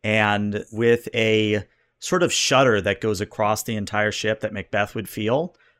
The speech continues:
um, main power starts to come back online. And you see, Macbeth, again, with your modified console, you see that you now have full power to put shields or weapons wherever you would want them.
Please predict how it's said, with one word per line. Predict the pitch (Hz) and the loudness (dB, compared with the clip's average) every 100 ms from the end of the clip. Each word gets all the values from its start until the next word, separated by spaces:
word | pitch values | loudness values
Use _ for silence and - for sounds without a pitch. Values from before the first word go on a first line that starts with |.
| - | -6
um, | 107 104 101 104 - _ _ | 0 2 2 0 -4 _ _
main | 117 113 120 | -2 2 2
power | 104 120 117 104 | 0 2 2 2
starts | 95 110 95 - | 0 -4 -6 -6
to | |
come | 101 104 98 | -8 -6 -4
back | 98 95 | -4 -4
online. | 92 92 92 90 85 82 82 _ _ _ - | -8 -8 -8 -8 -8 -10 -14 _ _ _ -6
And | 107 104 104 | -2 0 0
you | 113 | -2
see, | - 151 | 0 0
Macbeth, | 131 117 110 110 | 2 2 2 0
again, | 104 113 110 | 0 0 0
with | 101 - | -4 -4
your | 107 | -4
modified | 104 110 110 107 101 | 0 0 0 -2 -4
console, | - 107 107 104 98 92 87 _ _ - | -4 -4 -2 -2 -4 -4 -6 _ _ -6
you | 113 | -2
see | 107 135 | -2 0
that | 113 107 | 0 0
you | 110 | -2
now | 113 117 | 2 2
have | 113 113 | 2 0
full | - 131 123 | 0 0 0
power | - 117 117 110 | 2 2 2 2
to | |
put | - 104 | -2 -6
shields | - - 113 113 113 98 | -4 -4 -2 0 0 -2
or | 107 | -4
weapons | 101 107 101 95 87 | 0 0 -2 -6 -6
wherever | 95 104 101 | -2 -2 -2
you | 98 95 | -4 -6
would | 95 | -6
want | 202 226 208 | -6 -8 -8
them. | - - | -12 -14